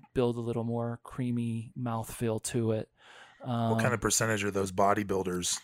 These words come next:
Speaker 2: in your stout grist?
Speaker 1: Those are, yeah, they, they're, they're in the teens as well.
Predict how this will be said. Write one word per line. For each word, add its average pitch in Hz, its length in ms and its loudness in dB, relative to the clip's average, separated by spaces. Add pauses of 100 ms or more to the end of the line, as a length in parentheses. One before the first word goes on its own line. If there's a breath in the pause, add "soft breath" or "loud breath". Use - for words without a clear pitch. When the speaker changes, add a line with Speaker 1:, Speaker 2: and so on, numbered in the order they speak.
Speaker 2:
in 123 140 -6
your 98 80 -6
stout 104 360 0
grist? - 560 -4
Speaker 1:
Those 220 220 12
are, 175 280 12 (180)
yeah, 180 180 8
they, 175 160 4
they're, 170 500 6 (100)
they're 190 180 8
in 175 80 4
the 147 80 2
teens 131 480 -2
as 117 140 -6
well. 117 360 4